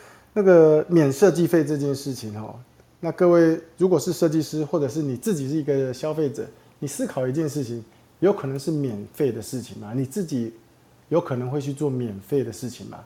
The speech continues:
哦，所以我常常听到很多消费者跟我说，“诶，可是这个线上这位设计师，哦，他是免设计费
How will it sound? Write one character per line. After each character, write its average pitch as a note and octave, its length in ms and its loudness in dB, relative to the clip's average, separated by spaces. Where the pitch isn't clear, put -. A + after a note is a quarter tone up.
哦， C3+ 80 -8
所 G#3+ 120 4
以 G#3+ 60 10
我 E3 100 4
常 E3 140 -2
常 F#3 100 2
听 G3+ 160 2
到 F#3+ 100 6
很 C3 120 2
多 D3+ 260 4
消 C#3+ 120 2
费 D3 120 4
者 B2 140 -4
跟 C#3 100 -2
我 B2+ 100 -4
说 B2+ 220 -8
，“诶， F3 80 -2
可 D3 160 -12
是 F3 160 -6
这 F3 120 -6
个 D3 360 2
线 D#3 240 -2
上 D3 220 -4
这 D#3 120 -4
位 D3 440 0
设 - 180 -6
计 D3+ 120 -2
师， D3+ 260 -4
哦， B2 220 -8
他 E3+ 160 -4
是 D#3+ 160 -4
免 D3 420 0
设 D3 240 -2
计 B2+ 140 -4
费 A#2 260 -6